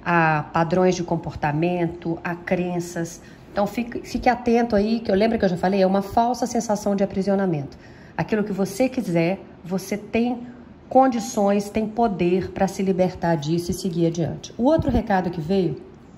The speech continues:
pode não ser pra todo mundo, né? Porque ele ficou pendurado lá e meio que vou, não vou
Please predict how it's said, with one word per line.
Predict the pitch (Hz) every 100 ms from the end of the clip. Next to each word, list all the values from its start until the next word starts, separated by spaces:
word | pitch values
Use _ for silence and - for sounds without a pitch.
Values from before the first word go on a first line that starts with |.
| - - - - - - - - -
pode | 185 185
não | 185 170
ser | - 175
pra | 160 151
todo | 160 151
mundo, | 180 254 214 147
né? | 180 220
Porque | 208
ele | 170
ficou | - 185
pendurado | 208 190 170 170 175 165
lá | 156 175 180
e |
meio | 170 170 170
que | 170 139
vou, | 143 196 208
não | 185
vou | 165 196 196 175